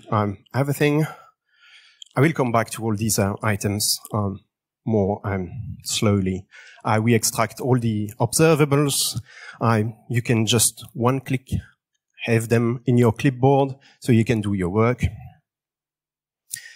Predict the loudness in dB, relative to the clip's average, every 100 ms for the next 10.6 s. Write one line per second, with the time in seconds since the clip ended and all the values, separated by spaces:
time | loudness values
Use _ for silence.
0 | -20 _ _ -2 0 2 0 0 4 4
1 | 4 0 -4 -2 -2 0 0 0 0 -2
2 | -4 -2 0 0 0 -2 -2 -8 _ _
3 | _ _ -4 0 2 2 -2 0 -2 0
4 | 0 0 0 0 -2 0 0 -2 -4 0
5 | 0 2 0 0 0 0 0 -2 -2 -2
6 | 0 0 0 -2 -4 -6 -6 -20 -20 -20
7 | -20 -4 0 0 2 4 4 2 2 0
8 | 0 -6 -6 -2 0 0 0 0 2 2
9 | 0 0 -6 _ -2 -2 0 -4 -2 -2
10 | 0 2 2 0 -2 -6